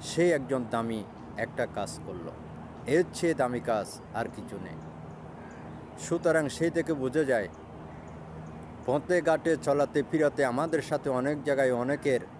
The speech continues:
তর্ক বিতর্ক হয়ে যায়। আশা করি হয়তো আমার সাথেও হয়ে যায়। দ্বিতীয় ব্যক্তি যে একজন এসে বলে,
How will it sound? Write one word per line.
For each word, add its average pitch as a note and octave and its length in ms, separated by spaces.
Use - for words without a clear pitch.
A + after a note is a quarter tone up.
তর্ক A#2 280
বিতর্ক A2 440
হয়ে G2+ 360
যায়। E2+ 140
আশা F3+ 280
করি C#3 300
হয়তো E3+ 220
আমার D3+ 320
সাথেও C#3 320
হয়ে A2+ 240
যায়। F2+ 240
দ্বিতীয় F3+ 380
ব্যক্তি E3 400
যে D#3 340
একজন C3+ 380
এসে C3 260
বলে, C3 420